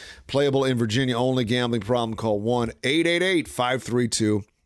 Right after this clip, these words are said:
thirty-five hundred. So I took an L on Saturday. I gave out the, um, Washington Commanders, and I was going off of the, hey, first game in their new uniforms, which again I thought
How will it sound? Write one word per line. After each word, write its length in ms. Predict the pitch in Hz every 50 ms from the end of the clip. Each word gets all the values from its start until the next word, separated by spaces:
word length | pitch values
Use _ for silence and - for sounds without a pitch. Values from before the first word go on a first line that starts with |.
| _ - _
thirty-five 640 | - - 95 92 98 95 - - 90 78 80 82
hundred. 300 | - - 73 - 69 -
So 180 | - - 117 107
I 60 | 101
took 240 | 113 - 285 339 -
an 120 | 262 226
L 280 | 185 170 160 165 165 160
on 160 | 151 147 147
Saturday. 680 | 135 - 143 139 135 135 131 135 127 135 135 135 127 123 - - - - - - - _
I 100 | - -
gave 260 | 107 104 120 123 120
out 260 | 117 120 117 117 - -
the, 280 | 117 113 110 107 110
um, 340 | 110 104 101 98 98 92 123 _ _ _ _ _ _ _ _ _ _ _ _ _ _ _ _ _ _ _ _ _ _ _ _ _ _
Washington 400 | - 120 123 127 117 - 135 127
Commanders, 760 | 110 - 117 113 113 110 107 107 107 110 110 110 110 - - - _ _ _ - - - - - - - - _ -
and 80 | - 117
I 40 | 123
was 140 | 131 123
going 240 | 110 143 147 147 151
off 220 | 147 139 135 120 117
of 120 | 127 120
the, 280 | 113 123 120 117 113 104
hey, 200 | 101 113 107 107
first 580 | - - - 123 131 143 135 - - - - _ _ _ _
game 420 | - 107 120 127 123 127 131 123 117
in 60 | 110
their 140 | 101 92 95
new 160 | 104 120 131
uniforms, 760 | 131 123 131 127 127 120 - - 120 117 117 113 113 117 104
which 200 | 104 95 - -
again 200 | 104 101 104 101
I 80 | 90 85
thought 300 | - - 92 92 -